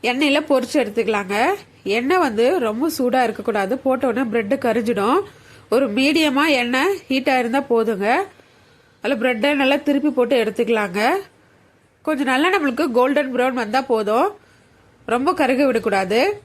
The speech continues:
லைட் கலர்ல எடுத்தோம்னா அல்வா பார்க்கறதுக்கு லைட்டா இருக்குங்க. இது மாதிரி கோல்டன் கலர்ல எடுத்தா அல்வா வந்து நல்லா வரும். வேற ஒரு பேன்ல ஒரு டேபிள் ஸ்பூன்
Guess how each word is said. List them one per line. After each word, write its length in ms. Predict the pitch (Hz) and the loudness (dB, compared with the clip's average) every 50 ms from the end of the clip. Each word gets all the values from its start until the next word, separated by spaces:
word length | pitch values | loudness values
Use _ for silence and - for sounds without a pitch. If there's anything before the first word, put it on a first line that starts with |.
| - - _ _ _ _ _ _ - _ - - - - | -20 -20 _ _ _ _ _ _ -20 _ -20 -12 -6 -2
லைட் 260 | 214 247 302 - - - | 0 0 0 0 -2 -2
கலர்ல 300 | 277 277 294 294 294 262 | 0 2 2 2 2 0
எடுத்தோம்னா 360 | 233 220 226 247 226 214 208 226 269 359 392 - - - - - - - - - | 0 -2 -4 -2 -2 0 0 0 0 -2 -4 -6 -16 -20 -20 -20 -20 -8 -4 0
அல்வா 200 | 220 247 262 359 359 359 294 | 0 2 4 2 2 2 2
பார்க்கறதுக்கு 460 | 247 240 240 254 254 214 190 214 247 285 247 | 0 0 0 -2 -4 -4 -4 -4 -2 0 2
லைட்டா 280 | 226 233 247 240 - 269 240 | 2 0 0 0 0 0 0
இருக்குங்க. 300 | 214 190 - 202 196 208 233 262 | 0 -2 -4 -4 -2 -2 -2 -2
இது 100 | 233 226 226 | -2 -2 -2
மாதிரி 200 | 233 220 233 277 339 381 392 392 _ _ _ - 180 196 | -2 0 0 0 0 0 -2 -4 _ _ _ -10 -2 0
கோல்டன் 360 | 202 254 285 285 254 220 - | 2 2 2 2 0 0 0
கலர்ல 280 | 233 220 240 254 233 220 | 0 2 2 2 2 0
எடுத்தா 220 | 202 202 262 285 349 403 392 - - - _ _ _ _ _ _ _ _ 180 | 0 0 0 0 0 0 -4 -8 -20 -20 _ _ _ _ _ _ _ _ -2
அல்வா 200 | 214 247 240 277 254 226 | 0 2 2 2 2 2
வந்து 140 | 220 262 269 233 | 2 2 0 2
நல்லா 180 | 214 220 226 233 214 | 2 2 2 2 2
வரும். 300 | 208 196 196 208 254 381 453 427 - _ _ - - - _ - - _ _ _ - 175 214 | 2 2 4 4 2 2 0 -4 -12 _ _ -20 -20 -20 _ -20 -20 _ _ _ -6 -2 0
வேற 180 | 247 285 349 370 349 | 2 2 2 2 2
ஒரு 80 | 311 269 220 | 2 0 0
பேன்ல 320 | - 233 226 233 226 202 220 247 247 | 0 -2 0 0 0 0 2 2 4
ஒரு 120 | 240 262 302 294 | 2 2 2 2
டேபிள் 260 | 330 285 254 220 240 233 - | 0 0 0 0 -2 -4 -6
ஸ்பூன் 320 | - _ 233 226 294 415 | -6 _ 0 0 0 -2